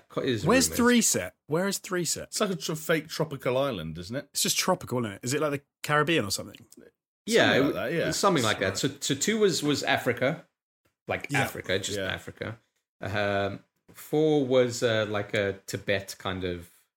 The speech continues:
Speaker 2: Yeah, the
Speaker 3: Yeah,
Speaker 2: mountains
Speaker 3: in the
Speaker 2: and the Himalayas
Speaker 3: mountains.
Speaker 2: and stuff, wasn't it?
Speaker 3: Yeah.
Speaker 1: Yeah. And then
Speaker 3: Fi-, and
Speaker 1: five
Speaker 3: then
Speaker 1: was, so
Speaker 3: five
Speaker 1: five was in,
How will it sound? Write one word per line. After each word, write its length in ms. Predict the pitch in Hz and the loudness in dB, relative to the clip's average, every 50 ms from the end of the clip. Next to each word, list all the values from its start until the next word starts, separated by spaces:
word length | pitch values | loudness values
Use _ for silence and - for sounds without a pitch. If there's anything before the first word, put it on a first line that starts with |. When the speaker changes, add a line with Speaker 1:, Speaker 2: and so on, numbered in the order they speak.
| _ - | _ -12
Speaker 2:
Yeah, 360 | - 123 123 123 - 117 113 113 | -6 -2 0 0 2 2 2 2
the 60 | 113 113 | 2 2
Speaker 3:
Yeah, 60 | 113 | 2
Speaker 2:
mountains 300 | 120 120 117 113 107 - | 2 0 0 0 -2 -2
Speaker 3:
in 100 | 113 107 | -2 -2
the 60 | 104 | -4
Speaker 2:
and 100 | 104 104 | -2 -2
the 40 | 101 | -2
Himalayas 240 | 101 104 123 120 117 | -2 -2 0 0 0
Speaker 3:
mountains. 280 | 117 113 113 110 98 98 | 2 2 0 0 -2 -2
Speaker 2:
and 80 | 95 | -4
stuff, 240 | - - 104 98 - | -6 -6 -6 -8 -12
wasn't 160 | 101 101 101 95 | -12 -10 -10 -8
it? 120 | 90 90 | -6 -2
Speaker 3:
Yeah. 80 | 101 98 | -2 0
Speaker 1:
Yeah. 160 | 92 90 90 98 101 _ _ - - - _ _ _ _ - - _ - - - - _ _ _ _ _ _ _ _ _ _ _ _ _ _ _ - | 0 -2 -4 -6 -10 _ _ -20 -20 -20 _ _ _ _ -20 -20 _ -20 -20 -20 -20 _ _ _ _ _ _ _ _ _ _ _ _ _ _ _ -6
And 120 | 113 110 104 | -4 0 2
then 100 | 113 123 | 4 4
Speaker 3:
Fi-, 60 | 131 | 4
and 80 | 123 - | 4 4
Speaker 1:
five 120 | 127 127 | 4 4
Speaker 3:
then 120 | 127 117 113 | 4 2 2
Speaker 1:
was, 120 | 117 113 | 2 4
so 180 | 123 123 127 123 | 4 4 4 4
Speaker 3:
five 100 | 147 143 | 4 2
Speaker 1:
five 80 | 147 131 | 2 2
was 120 | 131 117 | 2 2
in, 580 | 123 127 113 - 185 170 165 - - 147 - | 2 2 4 6 6 6 6 4 -2 -6 -6